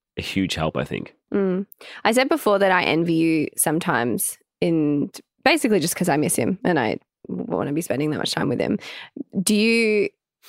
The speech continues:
Speaker 2: resent me at all or envy me at all? Not, like, I suppose not being the primary carer?
Speaker 1: No. I d-, now that he's at daycare and I've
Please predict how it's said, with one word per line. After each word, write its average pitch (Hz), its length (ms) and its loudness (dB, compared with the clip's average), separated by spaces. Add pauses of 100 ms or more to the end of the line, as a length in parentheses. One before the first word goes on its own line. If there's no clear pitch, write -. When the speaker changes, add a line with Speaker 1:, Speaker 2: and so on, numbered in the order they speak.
(880)
Speaker 2:
resent 185 600 2
me 170 240 2
at 170 100 2
all 156 440 4
or 156 500 2 (840)
envy 175 380 2
me 170 460 2 (480)
at 185 140 4
all? 170 200 4
Not, 190 260 2 (300)
like, 180 280 0
I 175 60 2
suppose 170 320 0
not 170 180 0
being - 200 0
the 175 80 0
primary 185 280 0
carer? 254 280 0 (200)
Speaker 1:
No. 196 320 -2 (520)
I 113 360 6 (140)
d-, - 120 0 (380)
now 104 220 4
that 135 120 0
he's 135 120 4
at 87 80 0
daycare 87 420 0
and 87 80 0
I've 80 320 -4